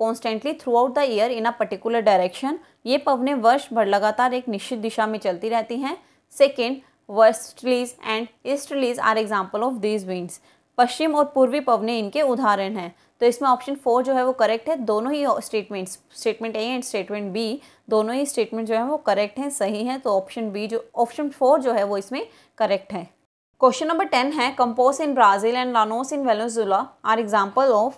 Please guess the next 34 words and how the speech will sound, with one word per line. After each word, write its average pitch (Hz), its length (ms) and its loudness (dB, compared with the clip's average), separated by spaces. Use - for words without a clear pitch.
ब्राज़ील 220 380 4
के 320 120 -2
कंपोज 262 420 4
और 269 100 4
वेनेजुएला 226 480 2
के 269 180 0
लानोस 220 440 2
उदाहरण 226 440 0
हैं। 247 320 -8
फर्स्ट, 262 260 2
मेडिटेरियन 233 580 0
वेजिटेशन, 254 580 2
भूमध्य 247 540 4
सागरीय 226 360 2
वनस्पति 214 600 -4
के। 311 220 -4
सेकेंड, 262 420 0
टेम्परेट 226 480 0
ग्रासलैंड्स, 226 600 2
शीतोष्ण 254 500 2
कटिबंधीय 233 600 2
घास 196 300 0
स्थल 254 240 -2
के। 302 240 -2
Third, 254 380 4
tundra 247 280 0
type 277 260 0
of 285 120 4
vegetation, 262 520 0
टुंड्रा 240 260 0
प्रकार 247 360 2
के 254 100 -4
वनस्पति 214 580 -4
के। 294 180 -4